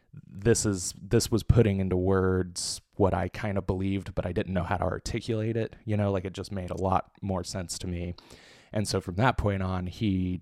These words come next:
didn't believe the Bible was inerrant anymore. And now he didn't get into specifics about what his view was, but I'm, I'm guessing, because he was still calling himself a Christian, uh, I'm guessing that his position was,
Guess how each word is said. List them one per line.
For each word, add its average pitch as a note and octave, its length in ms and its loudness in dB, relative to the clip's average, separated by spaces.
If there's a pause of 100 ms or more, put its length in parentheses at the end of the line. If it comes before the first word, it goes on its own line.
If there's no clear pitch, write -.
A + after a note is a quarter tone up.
didn't F2+ 280 -4
believe F2+ 400 -2
the - 80 -4
Bible F2 460 0
was F2+ 240 2
inerrant E2+ 720 -4
anymore. F#2 640 -4 (100)
And G2 160 -4
now G2 120 -2
he G#2 140 -4
didn't C#3 200 0
get A#2 140 2
into G2+ 180 -2
specifics - 640 0
about F#2 240 0
what F#2 160 0
his F2+ 160 -6
view F#2 260 0
was, F#2 400 2
but F2 180 -4
I'm, F2 280 -8
I'm F#2+ 180 -8
guessing, F2 640 -2 (640)
because G2+ 300 0
he F#2 80 -2
was - 140 -6
still A2 200 -2
calling G2+ 300 2
himself F#2 280 -2
a - 40 -14
Christian, F2+ 640 2 (640)
uh, F2+ 340 0
I'm F2+ 120 -4
guessing G#2+ 480 2
that F#2+ 120 -2
his F#2 160 -2
position F#2 540 -4
was, F2+ 680 0